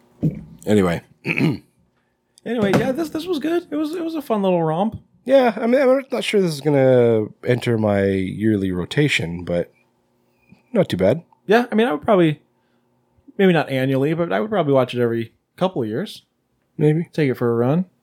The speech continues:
Speaker 1: Sure, yeah.
Speaker 2: It's not, like, it almost feels like it's like a, like a teen horror.
Speaker 1: Yeah.
Speaker 2: But then there's also parts that are really <laughs> gory.
Speaker 1: Yeah. Yeah. Uh, I mean, there was a good amount of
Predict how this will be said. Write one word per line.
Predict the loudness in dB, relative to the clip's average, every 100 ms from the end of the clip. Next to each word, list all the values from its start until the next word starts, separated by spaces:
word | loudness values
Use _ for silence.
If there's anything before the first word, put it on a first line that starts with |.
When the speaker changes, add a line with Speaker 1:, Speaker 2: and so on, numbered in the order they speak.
| _
Speaker 1:
Sure, | -6 -2 0
yeah. | 2 0 -2 -8 _ _ _
Speaker 2:
It's | -4 -2
not, | -2 -2 -4 _ _ -6
like, | -4 -4 -14 _ _ _ _ -2
it | 2
almost | 2 2 -2 -6
feels | -14 -2 2 2 2
like | -2 -2
it's | -4 -4
like | -4
a, | -4 -10 _ _ _ _ _ _ _ _ _ _ _ _ -12
like | -12
a | -10
teen | -6 2 4 6
horror. | 6 4 2 -2 -10 _ _ -14 -8
Speaker 1:
Yeah. | -6 -8 _
Speaker 2:
But | -2 0
then | 0
there's | 2 0
also | 0 0
parts | -2 -4
that | -6
are | -10
really | -10 -14 -14
<laughs> |
gory. | -10 -10 -10 -12 -4
Speaker 1:
Yeah. | -2 -2 -8 _ _ _ _ _ _ _ _ _ _ _ _ _
Yeah. | 0 2 2
Uh, | 2 2 2 0 -6 -12 -4
I |
mean, | -2 2
there | 2
was | 2 -4 -14 -20 _ -10
a | -8
good | -2 0
amount | 2 4 4
of | 2 -4